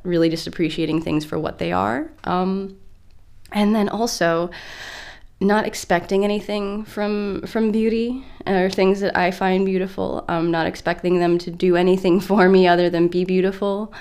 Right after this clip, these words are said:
um, not expecting an explanation as to why their beauty exists or how they became, how it became beautiful, how they became beautiful, just,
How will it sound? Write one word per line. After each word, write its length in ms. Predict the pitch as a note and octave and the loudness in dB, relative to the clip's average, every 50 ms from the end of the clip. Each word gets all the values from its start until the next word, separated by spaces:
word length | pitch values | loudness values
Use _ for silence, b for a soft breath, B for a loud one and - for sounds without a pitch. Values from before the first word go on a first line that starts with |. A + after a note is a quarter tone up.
| B B B B B B B | B B B B B B B
um, 520 | F3+ F3+ F3 F3 E3+ E3+ F3 F3 F3 - - - - - - _ - - - - - - _ - - - | 2 2 4 4 4 4 4 4 2 2 -2 -6 -14 -20 -20 _ -20 -20 -20 -20 -20 -20 _ -16 -4 -2
not 500 | G3+ G3 F#3+ F3+ F3 E3+ F3 E3+ - - - - - - - - - _ - | 2 4 4 4 4 4 2 0 -2 -8 -20 -20 -20 -20 -20 -20 -20 _ -6
expecting 640 | G3+ F#3+ - - - - - F#3 F3+ - - F3+ F3+ | -6 -6 -6 -8 -10 -2 -2 -2 0 0 2 2 2
an 60 | F3 | 4
explanation 640 | D#3 F3 F3 - - F3+ F3 F3 E3+ E3+ E3+ - F#3 | 2 2 0 -2 -2 2 2 4 2 2 0 0 0
as 200 | E3+ E3+ E3+ - - | 0 0 -2 -6 -4
to 120 | G3 F3+ | -2 -2
why 560 | E3+ E3 E3 E3 D#3+ D3+ D#3+ E3 F3 F3+ F3+ | 0 2 2 2 2 0 0 0 -2 -2 -2
their 180 | F#3 G3 F#3+ F#3+ | -2 -2 -2 -2
beauty 340 | F#3+ F#3+ G3 G3 F#3 G3 F#3+ | -2 -4 -4 -2 0 0 0
exists 720 | F#3+ F#3+ F#3+ - F#3 F#3+ G#3 - - - - - - - - | 0 -2 -4 -4 -4 -4 -4 -6 -14 -18 -18 -18 -16 -8 -4
or 200 | E3+ E3 E3 E3 | -2 0 0 -2
how 360 | D#3 - F3 D#3+ D#3+ D#3+ D#3+ | -2 -2 -2 -2 0 0 0
they 160 | D#3 E3 E3 | 0 -2 -2
became, 760 | D#3+ D#3+ E3 D#3+ - - E3+ D#3+ D#3 D#3+ E3 E3+ F3+ G#3 A#3 B B B B B B B B B B B B B B B | -2 -4 -6 -10 -8 -8 -6 -4 -2 -2 0 -2 -2 -4 -6 B B B B B B B B B B B B B B B
how 160 | - A3 G3 | 2 4 4
it 240 | - - G3+ - - | 4 4 2 0 0
became 500 | - F#3+ F#3+ - F#3 F3 F3 E3+ E3 F3 | -4 -8 -4 -2 2 4 4 6 6 4
beautiful, 500 | E3+ F3 F3+ F3 F#3 F3+ - G3 F#3 F3+ | 4 4 2 0 0 -2 0 0 0 0
how 160 | F3 E3+ F3 | 0 0 0
they 140 | E3 E3+ E3+ | 2 2 0
became 320 | E3+ F3 F#3 - - F3+ F3+ | 0 0 -6 -2 0 0 2
beautiful, 400 | E3+ F3 E3+ F3 F3 - E3+ - | 2 2 0 0 -2 -4 -6 -6
just, 460 | - - - F3+ F3+ F3 - - - | -4 0 0 0 0 0 -6 -14 -16